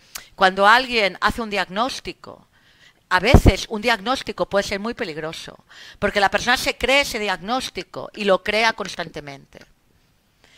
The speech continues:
Entonces, hemos de ir con cuidado con los diagnósticos porque a veces programan a la gente y la ponen en una realidad que no puede salir de esa realidad.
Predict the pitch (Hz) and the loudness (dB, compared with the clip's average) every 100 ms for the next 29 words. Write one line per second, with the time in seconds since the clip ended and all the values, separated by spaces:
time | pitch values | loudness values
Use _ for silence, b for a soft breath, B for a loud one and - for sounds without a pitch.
0 | b b 190 202 208 - 208 - B B | b b -4 0 0 2 0 0 B B
1 | B - 226 262 269 262 240 247 240 220 | B -4 -2 0 0 -2 2 6 6 4
2 | 196 208 202 233 247 247 247 269 233 196 | -2 -2 -2 0 -2 -2 -2 -2 -2 -4
3 | 196 220 269 - - 214 196 220 247 240 | -2 -2 -6 -8 0 2 4 2 0 0
4 | 190 180 - 233 226 208 233 B B B | -2 -4 -4 -8 -6 -8 -8 B B B
5 | 202 190 240 262 262 247 233 226 214 208 | -2 0 2 0 -2 0 0 2 -2 2
6 | 220 220 240 B B B 220 233 - 254 | 6 6 4 B B B -2 0 2 2
7 | 240 - 190 226 277 170 - 165 156 147 | 2 -2 -6 -6 -8 -8 -8 -10 -12 -14
8 | 139 - | -16 -18